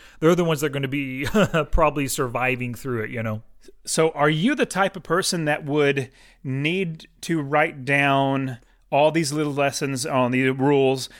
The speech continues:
Speaker 2: um, write it down in order to remember 'em? Or are you the type of person that would, as you learn them, they're just a part of you now and you don't even have to really think, it's just you react because that's now a part of you?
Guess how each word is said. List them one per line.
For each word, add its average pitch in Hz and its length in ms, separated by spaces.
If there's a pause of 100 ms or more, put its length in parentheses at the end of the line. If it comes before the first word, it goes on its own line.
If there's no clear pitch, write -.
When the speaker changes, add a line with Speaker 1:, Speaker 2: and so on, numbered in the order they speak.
(160)
Speaker 2:
um, 127 240
write 147 200
it 131 60
down 147 200
in 143 100
order 143 160
to 143 120
remember 139 340
'em? 185 140
Or 143 280
are 135 100
you 160 120
the 156 80
type 143 200
of 120 80
person 120 540 (220)
that 139 260
would, 131 340 (120)
as 165 260
you 151 140
learn 170 220
them, 131 200
they're 135 100
just 135 160
a 127 60
part 151 240
of 123 80
you 123 100
now 117 240
and 120 120
you 131 40
don't 131 120
even 123 120
have 127 120
to 117 160
really 147 260
think, 151 300
it's 123 120
just - 300 (100)
you 139 260
react 127 480
because 120 260
that's 120 160
now 117 160
a 110 40
part 113 200
of 110 40
you? 101 100